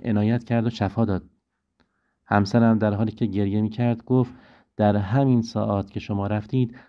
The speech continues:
خوابیدم و خانمی را در عالم خواب دیدم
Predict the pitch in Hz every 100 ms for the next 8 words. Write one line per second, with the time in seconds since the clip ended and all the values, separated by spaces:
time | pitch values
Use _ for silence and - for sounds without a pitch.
0 | _ - 117 113 95 87 85 - - _
1 | 120 127 131 131 123 107 98 98 - -
2 | 113 110 127 127 - 101 98 92 95